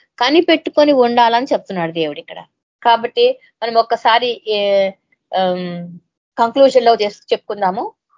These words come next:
ప్రభువుకి సమీపంగా రాలేకపోతున్నావు,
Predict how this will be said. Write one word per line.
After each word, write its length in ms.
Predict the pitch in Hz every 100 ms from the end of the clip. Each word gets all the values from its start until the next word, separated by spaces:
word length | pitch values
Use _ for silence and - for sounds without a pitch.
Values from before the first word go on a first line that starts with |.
| -
ప్రభువుకి 720 | 247 247 277 359 349 339 339
సమీపంగా 720 | 339 285 269 311 320 311 311
రాలేకపోతున్నావు, 1300 | 294 254 262 285 285 285 254 254 262 254 254 269